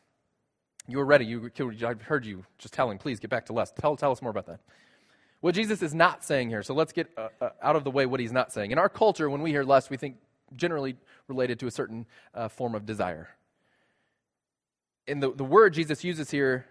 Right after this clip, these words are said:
epithumia, i-, is a Greek word that is used sixty-two times in the New Testament,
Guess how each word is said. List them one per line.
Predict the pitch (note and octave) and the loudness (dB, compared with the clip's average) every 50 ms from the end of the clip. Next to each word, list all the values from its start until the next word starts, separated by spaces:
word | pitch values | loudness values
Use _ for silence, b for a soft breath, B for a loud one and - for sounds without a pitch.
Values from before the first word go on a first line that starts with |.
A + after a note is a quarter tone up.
| b b b b b b b b b b - | b b b b b b b b b b -2
epithumia, | D3+ - D#3+ C3+ - - F#3 F3+ D#3+ C3 A2+ F#2+ F2 F#2 F#2+ b b b b b b _ _ _ _ _ _ _ _ _ _ _ _ - | 0 0 0 -2 -2 -2 -2 -2 -2 -2 -4 -6 -6 -10 -12 b b b b b b _ _ _ _ _ _ _ _ _ _ _ _ -4
i-, | D3 | -2
is | D3+ D#3 D#3 D3+ C3 | -2 -2 -2 -2 -2
a | C#3+ | -2
Greek | C3+ A#2 F3 G#3 - - | -2 0 -2 -2 -2 2
word | D#3 D3+ C#3 C3 B2+ B2+ - b b b b | 2 4 4 4 2 -2 -8 b b b b
that | D3 D3 | 0 0
is | C#3+ C3 C3+ | 0 0 -4
used | D3 C#3+ C3 - | -6 -8 -6 -4
sixty-two | - G#3 G#3+ - - A#3 G3+ - - G3+ | -2 -2 -2 -2 -4 -10 -8 -8 -8 -8
times | F3 - E3+ D#3 D#3 D3+ | -2 2 2 2 2 2
in | D#3 D#3+ | -2 -4
the | D#3 | -4
New | D3+ D#3 D3+ | -4 -4 -2
Testament, | - A#2 A2 - - G2 G#2 G#2+ | -4 -4 -4 -4 -10 -12 -12 -12